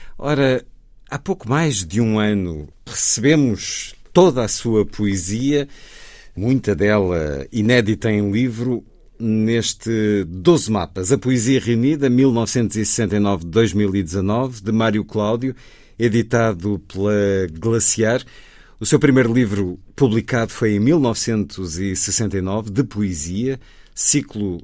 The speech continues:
de Cipres. E a poesia marcou o início da, da vida de escrita, porque dos seis livros de originais que tem de poesia, creio, cinco foram publicados entre mil novecentos e sessenta e nove e mil novecentos e oitenta e dois.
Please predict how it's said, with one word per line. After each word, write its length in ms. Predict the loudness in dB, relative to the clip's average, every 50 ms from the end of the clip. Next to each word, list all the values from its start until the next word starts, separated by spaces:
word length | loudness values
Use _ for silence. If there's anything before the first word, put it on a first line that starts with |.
| -14 -18
de 480 | -14 -8 -6 -4 -4 -4 -4 -4 -4
Cipres. 680 | -2 0 0 2 2 0 0 -2 -2 -4 -4 -4 -6 -10 -14 -20 -20 -20 -20 -20 -20 -20 -20 -20 -20 -20 -20 -20 -20 -20 -20 -20 -8 -4
E 120 | -2 0
a 20 | 2
poesia 320 | 2 2 2 4 4 4
marcou 480 | 4 2 2 2 0 0 0 0 0 0
o 60 | 2
início 640 | 2 2 2 0 0 -4 -6 -8 -10 -10 -10 -10 -10
da, 340 | -8 -4 -2 -2 -2 -2 -4
da 120 | -4 -4
vida 260 | -4 -4 -2 -2 -4
de 80 | -4 -4
escrita, 400 | -6 -4 0 0 0 0 -2 -6
porque 460 | -6 -6 -8 -8 -8 -6 -6 -4 -4
dos 440 | -6 -8 -6 -4 -4 -2 -2 -2 2
seis 280 | 4 4 4 4 4 2
livros 580 | 0 0 2 2 0 0 -2 -2 -4 -4 -4 -2
de 140 | 0 0
originais 640 | 2 2 0 0 0 0 0 0 0 -2 -2 -4 -6
que 100 | -8 -8
tem 280 | -6 -2 -2 -2 -2 -4
de 60 | -6
poesia, 600 | -6 -6 -6 -6 -6 -6 -6 -4 -2 -2 -4 -4
creio, 420 | -4 -6 -4 -4 -2 -2 -4 -2
cinco 480 | 0 2 2 4 4 4 2 0 0 -4
foram 320 | -8 -6 -2 -2 -2 -2
publicados 600 | -2 -4 -4 -4 -4 -2 -2 -2 -2 -2 -2 -2
entre 340 | -2 0 -2 -2 -4 -4 0
mil 200 | 4 4 6 6
novecentos 500 | 6 4 2 0 0 0 0 0 0 -2
e 80 | -2 0
sessenta 280 | 0 0 0 0 -2
e 40 | -2
nove 280 | 0 0 -2 -2 -2 -2
e 40 | 0
mil 200 | 0 0 0 0
novecentos 640 | -2 -2 -4 -4 -4 -4 -4 -4 -4 -4 -6 -8 -6
e 80 | -4
oitenta 380 | -4 -4 -4 -6 -8 -8 -8 -10
e 40 | -12
dois. 360 | -10 -10 -10 -10 -10 -12